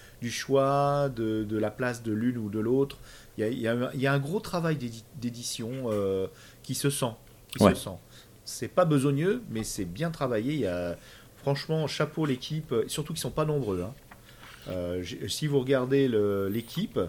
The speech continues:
Speaker 1: ils sont pas nombreux,
Speaker 2: Si on
Speaker 1: euh,
Speaker 2: regarde l'ours.
Speaker 1: ouais, ouais, ils sont pas nombreux
Speaker 2: Au début.
Speaker 1: du tout, hein, la rédaction, hein. C'est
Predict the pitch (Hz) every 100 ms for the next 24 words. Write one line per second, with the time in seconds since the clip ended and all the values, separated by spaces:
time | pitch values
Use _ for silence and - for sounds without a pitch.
0 | - - - - 101 - 101 185 190 160
1 | 147 180 175 123 107 92 95 90 95 -
2 | - - - 131 175 175 165 - 113 -
3 | 202 170 170 147 185 165 104 160 160 139
4 | 110 104 98 101 98 - 98 87 104 123
5 | 110 101 95 92 90 90